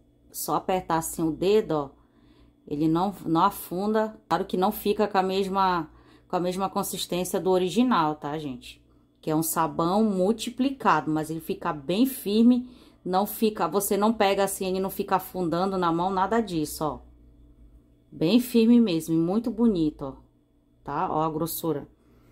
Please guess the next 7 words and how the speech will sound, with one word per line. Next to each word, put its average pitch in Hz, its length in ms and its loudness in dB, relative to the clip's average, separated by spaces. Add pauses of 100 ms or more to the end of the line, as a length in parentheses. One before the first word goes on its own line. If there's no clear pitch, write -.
(760)
E 156 100 0
aí, 175 540 2 (500)
ele 147 100 -16
tá 165 180 -4
bem 208 180 2
sequinho, 220 760 4
ó. 151 140 0